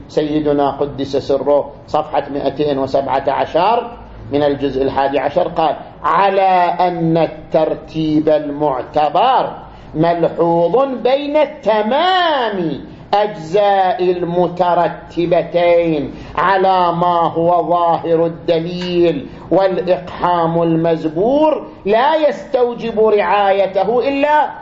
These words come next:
في بعضها، فهذا الاحتمال ساقط. والمتعين ما عرفت من لزوم تقديم العشاء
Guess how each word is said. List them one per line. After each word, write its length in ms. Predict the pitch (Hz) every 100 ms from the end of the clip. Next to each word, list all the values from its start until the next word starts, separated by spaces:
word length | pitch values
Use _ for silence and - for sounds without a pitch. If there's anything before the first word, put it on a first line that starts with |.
| -
في 180 | 185 180
بعضها، 1080 | 165 160 139 139 123 170 185 180 175 175 175 170 - -
فهذا 400 | 151 170 175 151
الاحتمال 680 | 143 - - 147 160 196 226
ساقط. 1600 | - 135 117 - 147 143 135 135 - 98 - 76 82 - - - - - - - - - - - - - - - -
والمتعين 1300 | - 185 190 160 147 - 147 131 175 175 147 143 131
ما 240 | 131 147
عرفت 640 | 147 123 120 147 175 170 -
من 380 | 127 131 127 127
لزوم 540 | 123 131 180 156 131
تقديم 840 | 120 123 - 160 214 233 262 262 254 - - - - -
العشاء 720 | 120 123 139 156 202 240 -